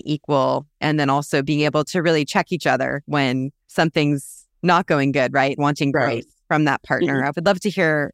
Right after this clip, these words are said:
Speaker 1: kind of what else comes to your mind.
Speaker 2: So I'm writing my notes here. <laughs> So when I think about a partner, you know, I want us to be, you know, mutual trust and respect,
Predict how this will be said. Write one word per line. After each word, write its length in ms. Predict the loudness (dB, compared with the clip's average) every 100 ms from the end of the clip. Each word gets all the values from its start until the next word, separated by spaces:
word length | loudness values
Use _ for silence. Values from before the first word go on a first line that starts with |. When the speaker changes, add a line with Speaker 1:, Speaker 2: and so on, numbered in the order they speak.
| _
Speaker 1:
kind 200 | -2 0
of 80 | 2
what 140 | 2
else 200 | 2 0
comes 240 | -2 -2 -2
to 100 | -2
your 60 | 0
mind. 380 | 0 -2 -6 -10 -20 _ _ _ _ _ _
Speaker 2:
So 140 | -4 0
I'm 160 | 0 -2 0
writing 360 | 2 2 2
my 160 | 2 2
notes 400 | 2 2 0 -6
here. 240 | -2 -2 -4
<laughs> 40 | -12 _ _ -14 -12 -8 -8 -8 -16 _ _ -20 -20 -20 -6
So 420 | 0 2 2 -4 _ -6
when 180 | 0 2
I 100 | 4
think 220 | 2 0
about 240 | 0 0
a 60 | 0
partner, 360 | 0 0 2 0
you 140 | 0
know, 140 | 0 0
I 140 | 0
want 340 | -2 -4 -4 -8 _ -2
us 320 | 0 0 -2
to 80 | -2
be, 120 | 0
you 140 | 0 2
know, 140 | 2 2
mutual 360 | -2 0 0
trust 360 | 0 0 -2 -2
and 80 | -6
respect, 520 | -4 -4 -6 -6